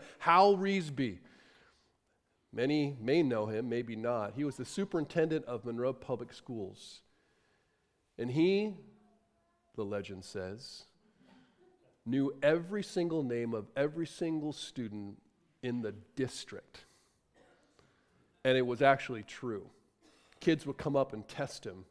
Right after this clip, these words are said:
at football games, little kids, big kids, and be like,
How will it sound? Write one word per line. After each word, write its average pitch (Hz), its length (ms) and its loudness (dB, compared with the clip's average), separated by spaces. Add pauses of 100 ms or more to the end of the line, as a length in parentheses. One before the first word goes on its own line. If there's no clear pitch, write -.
at 110 240 -6 (140)
football 123 320 -2
games, 101 420 -10
little 143 240 2
kids, 107 300 -8
big 135 260 -2
kids, - 380 -8
and 104 100 -8
be 113 140 -6
like, 101 260 -4